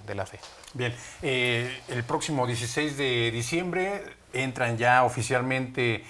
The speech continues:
Speaker 2: estas, estos festejos navideños con las posadas, las clásicas posadas.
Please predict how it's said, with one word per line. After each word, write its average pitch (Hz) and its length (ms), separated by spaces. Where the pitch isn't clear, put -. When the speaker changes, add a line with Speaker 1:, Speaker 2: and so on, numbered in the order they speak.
Speaker 2:
estas, 123 440
estos 131 260
festejos 123 360
navideños 160 680
con 104 460
las 107 180
posadas, 143 520
las 110 140
clásicas 123 440
posadas. 151 560